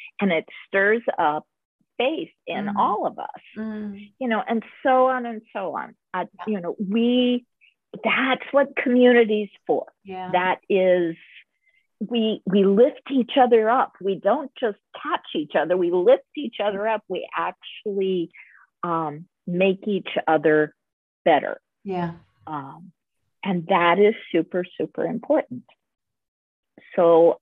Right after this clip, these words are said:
Speaker 1: you know, I've always got a choice. Will I be a rugged individualist, or will I process with this crew?
Speaker 2: Mm.
Speaker 1: And, you know, which is richer, which
Speaker 2: Yeah.
Speaker 1: is better?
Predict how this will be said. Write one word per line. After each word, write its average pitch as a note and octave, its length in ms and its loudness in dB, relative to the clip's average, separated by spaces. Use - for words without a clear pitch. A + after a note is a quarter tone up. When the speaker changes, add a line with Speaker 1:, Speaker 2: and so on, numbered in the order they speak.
Speaker 1:
you C4 140 -2
know, G3 100 0
I've F3 180 0
always A3 360 2
got G3+ 160 -2
a F#3 60 -4
choice. - 380 -2
Will E3 240 0
I E3 120 4
be F3+ 180 0
a F3 100 2
rugged D#3 540 -6
individualist, D#3+ 840 -4
or E3+ 360 6
will F3 480 -4
I D#3+ 580 -4
process G3+ 640 -6
with F#3+ 220 -6
this A#3+ 160 -2
crew? - 400 -10
Speaker 2:
Mm. F3+ 380 -6
Speaker 1:
And, D3 520 -8
you B3+ 140 -4
know, F#3+ 300 -6
which B3+ 300 -2
is C#4 120 -4
richer, - 540 0
which D#3+ 140 -4
Speaker 2:
Yeah. F#3+ 160 -4
Speaker 1:
is - 60 -10
better? - 320 0